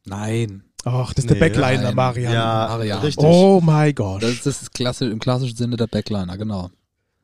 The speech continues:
Speaker 1: Der Gitartech sogar. Die auch je nach Größe der Band oder der Produktion ist, äh, gibt's Backliner, die für alles zuständig sind, für alle Instrumente zuständig sind oder eben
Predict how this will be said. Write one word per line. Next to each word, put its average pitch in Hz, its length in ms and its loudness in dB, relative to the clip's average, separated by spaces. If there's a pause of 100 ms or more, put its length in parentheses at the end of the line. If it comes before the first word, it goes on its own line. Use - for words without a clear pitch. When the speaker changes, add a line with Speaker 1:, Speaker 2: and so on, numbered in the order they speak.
(140)
Speaker 1:
Der 117 100 -2
Gitartech 107 580 0
sogar. 90 380 -8 (380)
Die - 80 -2
auch 123 160 0
je 123 120 2
nach 123 180 0
Größe 120 280 0
der 113 140 0
Band 131 320 0 (1300)
oder 104 180 -4
der 104 120 0
Produktion 123 760 0 (540)
ist, - 280 -8
äh, 107 220 -2
gibt's - 260 -8
Backliner, 113 460 0
die 104 120 -4
für 104 140 -6
alles 117 200 -2
zuständig 131 480 -4
sind, 147 200 0
für 120 120 0
alle 120 160 2
Instrumente 131 560 -2
zuständig 123 500 -2
sind 123 380 -2
oder 104 340 -4
eben 101 400 -4